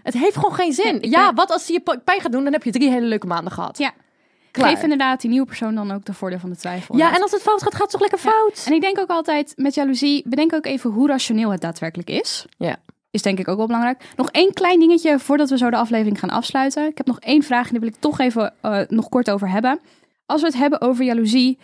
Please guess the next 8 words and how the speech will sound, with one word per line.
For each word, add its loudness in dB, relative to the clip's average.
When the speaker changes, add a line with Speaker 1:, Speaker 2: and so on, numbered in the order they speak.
Speaker 2:
bij 0
bijvoorbeeld -4
je 0
vriendinnen 0
of -4
bij 2
je -2
partner, -2